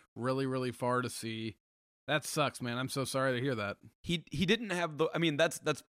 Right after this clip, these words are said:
Speaker 2: pretty terrible, but I looked, they met Stone Cold, they met a lot of guys, uh, so he did get some. The only wrestling event that he actually got to attend was the Hall of Fame, and that seems like just at, to add insult to injury.
Speaker 1: Like, that's all he got.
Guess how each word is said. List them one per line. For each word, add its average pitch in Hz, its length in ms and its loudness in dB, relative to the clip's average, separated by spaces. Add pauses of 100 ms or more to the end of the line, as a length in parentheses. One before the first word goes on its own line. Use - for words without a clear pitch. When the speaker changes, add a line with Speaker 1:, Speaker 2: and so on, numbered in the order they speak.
(100)
Speaker 2:
pretty 147 200 2
terrible, 104 440 -2
but 120 120 0
I 123 100 6
looked, 135 360 0
they 120 100 2
met 131 240 4
Stone 135 380 2
Cold, 123 340 2
they 120 120 4
met 127 160 4
a - 20 2
lot 113 300 4
of 98 80 -2
guys, 101 640 0 (320)
uh, 113 120 0
so 107 140 -2
he 135 80 4
did 143 160 4
get 131 160 2
some. 117 500 2
The 123 280 2
only 143 340 6
wrestling 120 480 4
event 110 300 4
that 117 100 2
he 113 100 4
actually 110 340 2
got 110 180 6
to 117 100 4
attend 101 540 2 (320)
was 110 160 0
the 110 80 4
Hall 98 280 2
of 95 60 -2
Fame, 98 460 -2 (260)
and 120 220 0
that 107 240 2
seems 110 260 0
like 110 140 2 (180)
just 107 260 -2 (380)
at, 113 160 -4
to - 140 2
add 101 180 2
insult 98 480 0
to - 180 -4
injury. 101 460 -2 (720)
Speaker 1:
Like, 127 180 -4
that's 127 240 -2
all 120 220 -2
he 117 80 -6
got. 113 320 -4